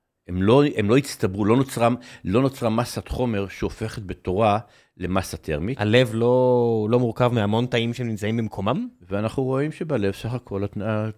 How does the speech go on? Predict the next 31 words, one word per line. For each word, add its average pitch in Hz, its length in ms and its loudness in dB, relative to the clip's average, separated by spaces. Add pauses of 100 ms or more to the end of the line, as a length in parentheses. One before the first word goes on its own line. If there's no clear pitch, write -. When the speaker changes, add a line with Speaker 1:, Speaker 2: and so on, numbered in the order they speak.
(100)
Speaker 1:
יש 120 340 -2
תנועה, 135 360 0
הדם 110 260 0
זורם 156 320 -2
כל 87 160 -6
הזמן. 80 280 -8 (380)
Speaker 2:
כן. 104 180 -6 (420)
לא, 139 60 2
בסופו 160 260 -2
של 180 60 0
דבר 165 80 0
גם 143 140 0
צריך 147 220 -4
להגיד, 135 440 0 (240)
Speaker 1:
ועוד 151 140 8
Speaker 2:
אה, 151 60 4
Speaker 1:
דבר 165 120 6
אחד, 185 220 4
אני, 95 260 0
Speaker 2:
כן. 98 300 0
Speaker 1:
אני, 101 260 0 (340)
אני 92 120 -2
חוזר 92 260 0
להתחלה 107 280 0
שאמרתי, 139 420 -2 (340)
שאתה - 440 -4
הרגיל... 110 720 0 (300)
פחות - 420 0
רגיש 98 300 -2
לחום. 107 220 -2
Speaker 2:
זהו, 113 220 2